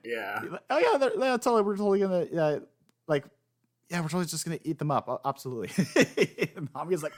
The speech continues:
Speaker 2: "Dude, what the
Speaker 1: Before
Speaker 2: hell?"
Speaker 1: that, though, I liked, uh, when Onion, like, came running, that there was, like, pirates, and, like, even Usopp didn't believe him. He's like, "Come on, liar."
Speaker 2: Right.
Speaker 1: Like, "No
Speaker 2: It,
Speaker 1: way."
Speaker 2: it was
Speaker 1: Like,
Speaker 2: a-,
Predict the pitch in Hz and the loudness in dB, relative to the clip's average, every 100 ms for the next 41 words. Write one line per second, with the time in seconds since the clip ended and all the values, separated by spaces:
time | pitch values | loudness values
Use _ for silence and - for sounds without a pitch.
0 | - - 131 160 - 160 208 185 151 117 | -14 -10 2 2 6 6 10 12 12 10
1 | 123 120 110 120 127 143 147 151 131 120 | 4 4 4 6 8 6 8 8 10 8
2 | 104 110 123 117 135 147 143 117 - 143 | 4 0 0 2 4 4 6 4 2 2
3 | 135 123 120 123 131 139 123 117 120 113 | 4 4 4 4 4 2 0 2 2 2
4 | 113 107 107 110 - 113 117 131 143 123 | 0 -2 -4 -4 6 6 8 4 2 0
5 | 113 - 160 143 127 135 - 147 151 - | -2 0 2 2 2 0 6 8 8 8
6 | 151 139 127 139 156 170 160 131 - 156 | 4 4 0 2 2 2 4 2 2 0
7 | 120 110 98 95 104 107 117 135 156 165 | 0 0 -2 -2 2 2 4 8 10 10
8 | 147 113 156 143 135 131 143 147 117 139 | 8 8 8 6 6 6 6 6 4 2